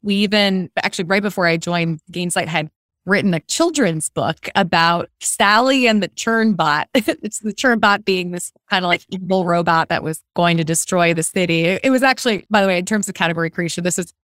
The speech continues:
an effective tactic because it meant that people who often had ill-defined jobs could go home and explain to their kids what they did at work. And, you know, that was, I think,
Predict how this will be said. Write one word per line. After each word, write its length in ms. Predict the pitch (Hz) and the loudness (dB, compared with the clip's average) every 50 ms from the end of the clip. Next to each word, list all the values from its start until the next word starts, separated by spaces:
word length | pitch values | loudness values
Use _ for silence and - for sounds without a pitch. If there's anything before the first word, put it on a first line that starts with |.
| - - - - | -20 -18 -12 -6
an 100 | 196 202 | -4 -4
effective 460 | 190 - - 208 202 - - 190 165 | -2 0 0 0 0 0 -4 -8 -4
tactic 480 | - - 175 175 - - - 170 - - | 0 0 0 0 0 -4 -6 -8 -6 -6
because 240 | 180 160 - 180 | -6 -4 -4 -4
it 160 | 170 180 - - | -4 -4 -2 -2
meant 220 | 180 180 185 - | -2 -2 0 0
that 180 | - 170 - - _ _ - | 0 0 0 -2 _ _ 2
people 380 | 277 302 302 - 311 277 247 | 2 2 4 4 4 4 4
who 180 | 220 - 247 233 | 4 0 0 2
often 340 | - 220 220 220 - 220 214 | 4 2 2 2 2 -2 0
had 360 | 170 190 196 190 185 175 170 _ _ _ - | 0 2 2 2 0 0 -4 _ _ _ 2
ill-defined 760 | 247 254 269 277 226 226 - - - 220 202 190 185 185 160 | 4 4 4 4 4 2 0 2 2 4 4 4 2 -2 -2
jobs 480 | - 190 185 190 185 175 - - - | 0 2 4 4 4 2 0 -2 -6
could 300 | - - - 208 170 180 | -6 -2 -2 -2 -2 0
go 240 | - 202 190 185 180 | 2 4 4 4 4
home 400 | 160 160 190 185 180 175 170 170 | 2 0 0 2 2 0 0 -2
and 160 | - - 180 | -2 -2 -2
explain 540 | 165 - - - - - 180 180 175 180 180 | -2 -2 -4 -6 -4 -2 -2 -2 0 -2 -2
to 80 | 165 170 | -4 -4
their 160 | 175 165 151 | -4 -4 -4
kids 400 | - - - 170 180 180 - - | -4 -2 -2 -2 0 -2 -2 -4
what 180 | 190 - - - | -4 -4 -2 -2
they 140 | 170 156 | -4 -4
did 500 | 160 131 160 156 147 165 208 247 240 247 - _ - - | -4 -4 -4 -4 0 0 2 0 0 -2 -8 _ -4 -2
at 220 | 170 214 - - | 0 0 0 0
work. 400 | 247 240 240 254 302 339 349 - | 0 0 2 2 0 0 0 0
And, 240 | 208 190 190 185 - | -2 -2 -2 -4 -4
you 120 | - 208 196 | -2 -2 0
know, 100 | 196 180 | 0 2
that 240 | 190 190 202 - | 2 2 2 2
was, 240 | - 202 185 - - - _ _ _ _ _ _ _ - | 0 -4 -4 -6 -10 -18 _ _ _ _ _ _ _ -2
I 120 | 196 196 | -2 0
think, 280 | 185 202 196 196 190 | 2 2 0 0 -2